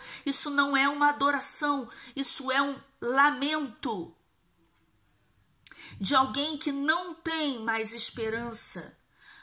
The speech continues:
para ter um minuto na presença de Deus.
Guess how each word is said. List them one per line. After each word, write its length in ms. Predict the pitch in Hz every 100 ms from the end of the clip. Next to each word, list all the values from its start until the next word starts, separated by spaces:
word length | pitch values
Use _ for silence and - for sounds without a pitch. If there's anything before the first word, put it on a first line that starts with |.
| _ _ _
para 280 | - 254 247
ter 540 | 247 269 233 226 220 - _ _ _ _ _ _ - - - -
um 140 | 359 427
minuto 460 | 466 403 381 -
na 120 | 254
presença 640 | 247 240 233 233 208 202 196
de 120 | 202
Deus. 720 | 180 175 160 - - - -